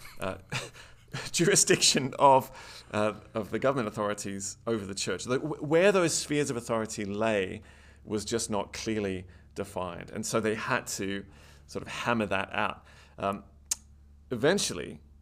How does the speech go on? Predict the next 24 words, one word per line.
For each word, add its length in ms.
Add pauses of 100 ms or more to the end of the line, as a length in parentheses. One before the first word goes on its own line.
(380)
in 120
eighteen 340
thirty-six 800
and 100
eighteen 260
thirty-seven, 800 (720)
colonial, 560
what 160
were 80
called 180
the 80
Colonial 360
Church 440
Acts 460 (240)
were 120
passed. 640 (540)
And 420 (320)
these 720 (520)
were 140
really 300
the 100
death 480
knell 320
of 100